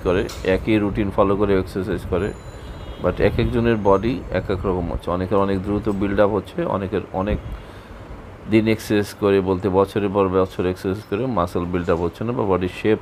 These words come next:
চেঞ্জ হচ্ছে না। এর মেইন কারণ হচ্ছে প্রপার ডায়েট এবং রেস্ট ফলো না করা। তো অবশ্যই আপনার তিনটা কম্বিনেশন লাগবে, সেক্ষেত্রেই সুন্দর বডি পাবেন।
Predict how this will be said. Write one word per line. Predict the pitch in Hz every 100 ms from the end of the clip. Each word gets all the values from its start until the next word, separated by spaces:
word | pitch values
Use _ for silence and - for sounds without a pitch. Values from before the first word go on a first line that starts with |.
| -
চেঞ্জ | 95 85 80
হচ্ছে | - -
না। | - - - - - - -
এর | 95 101
মেইন | 113 127 127
কারণ | 123 117
হচ্ছে | 104 80 78
প্রপার | 107 95 98 90 87
ডায়েট | 95 98 95 92
এবং | 92 87 87
রেস্ট | 90 - - -
ফলো | 92 87 85
না | 87 -
করা। | - - - - - - - - - - - -
তো | 82
অবশ্যই | 101 113 - 127
আপনার | - 104 -
তিনটা | 101 104 101
কম্বিনেশন | 101 98 92 90 98 101
লাগবে, | 92 110 139 -
সেক্ষেত্রেই | 101 104 113 143 - - -
সুন্দর | 107 95 90 87
বডি | 85 87 80
পাবেন। | 90 -